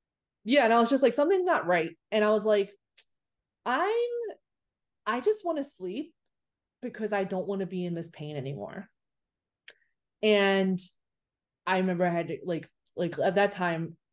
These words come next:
I was, uh, I had only go, like, it was mostly a remote position, so I only had to go in, like, once or twice a week. And,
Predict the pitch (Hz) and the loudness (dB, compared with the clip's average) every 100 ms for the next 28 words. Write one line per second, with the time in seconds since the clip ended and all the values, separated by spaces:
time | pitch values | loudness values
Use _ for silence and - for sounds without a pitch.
0 | _ 175 175 165 160 160 151 147 139 - | _ -2 0 0 -2 0 0 -2 -4 -4
1 | 175 170 175 175 175 175 160 170 180 175 | -2 -2 -2 -2 -4 -2 -6 -2 -2 0
2 | 185 185 185 170 170 170 175 170 180 170 | -2 0 -2 0 -4 -6 -6 -6 -6 -6
3 | 165 170 165 165 165 165 160 160 160 147 | -4 -2 -2 -4 -2 -2 -2 -4 -6 -6
4 | 156 147 143 156 156 147 151 165 170 - | -8 -6 -6 -4 -4 -4 -6 -6 -8 -14
5 | _ _ _ _ _ - 196 185 175 170 | _ _ _ _ _ -4 0 2 2 0
6 | 165 | -2